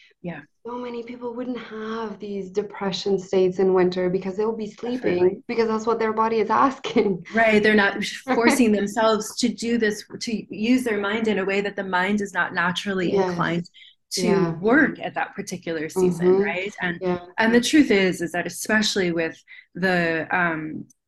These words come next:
Speaker 1: lack of rest that we now get in the quieter seasons, um, our, the, the possibilities of our vibrant health diminish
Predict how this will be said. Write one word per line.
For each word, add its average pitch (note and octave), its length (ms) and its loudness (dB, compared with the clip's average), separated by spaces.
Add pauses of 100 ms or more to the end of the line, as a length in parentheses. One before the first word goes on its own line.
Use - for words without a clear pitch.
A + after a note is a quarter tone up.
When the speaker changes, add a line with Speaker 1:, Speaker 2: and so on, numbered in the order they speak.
Speaker 1:
lack G3+ 380 0
of E3+ 160 -4
rest F3 460 -2
that E3+ 200 -4
we E3+ 400 0
now E3 260 -2
get G3+ 340 -4
in F3 100 -4
the E3 80 -4
quieter F#3 540 0
seasons, E3 680 -4 (360)
um, F#3+ 340 0 (300)
our, G#3 480 2
the, G3+ 260 -2
the G#3 140 -4
possibilities G3 960 0
of E3+ 200 -4
our E3+ 320 -4
vibrant F3+ 440 0
health F3 480 -4 (560)
diminish F#3+ 880 0